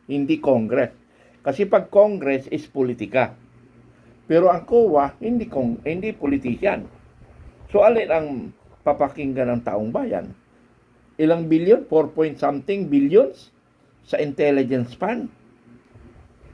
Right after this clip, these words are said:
Ang laki, di ba? Eh, yung kay Kwan,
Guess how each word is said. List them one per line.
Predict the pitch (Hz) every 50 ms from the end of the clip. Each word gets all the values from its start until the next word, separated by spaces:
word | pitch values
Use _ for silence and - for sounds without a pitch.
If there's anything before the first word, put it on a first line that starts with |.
| - - - - - - - - - - - - - - - - - - - - - - - - - - - - - - 640 659
Ang | 622 294 302 302 302
laki, | 285 - - - 302 - -
di | -
ba? | 117 113 123 - - - - _ _ - - _ _ _ _ _ _ -
Eh, | 190 220 247
yung | 240 -
kay | - 247 240
Kwan, | - - 170 143 120 107